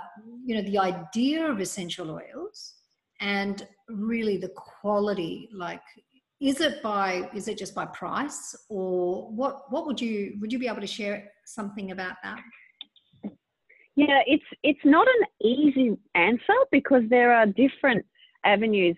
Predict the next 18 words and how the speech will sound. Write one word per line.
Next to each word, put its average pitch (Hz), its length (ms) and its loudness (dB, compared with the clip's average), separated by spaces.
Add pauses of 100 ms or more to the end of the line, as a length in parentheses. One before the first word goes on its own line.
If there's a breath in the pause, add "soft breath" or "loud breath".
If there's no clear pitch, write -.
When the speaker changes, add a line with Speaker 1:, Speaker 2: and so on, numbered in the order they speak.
(140)
Speaker 2:
and 175 280 2
different 233 280 0
ways 170 220 4
of 151 80 -4
looking 214 400 4
at 160 100 4
it. - 140 0 (160)
So 208 240 6 (280 loud breath)
if 269 140 4
you 339 140 10
were 403 60 10
using 226 400 6
essential 175 500 2
oil 170 480 6
as 165 200 4
a 160 320 6 (260)
clinical 214 420 4
aromatherapist 147 880 0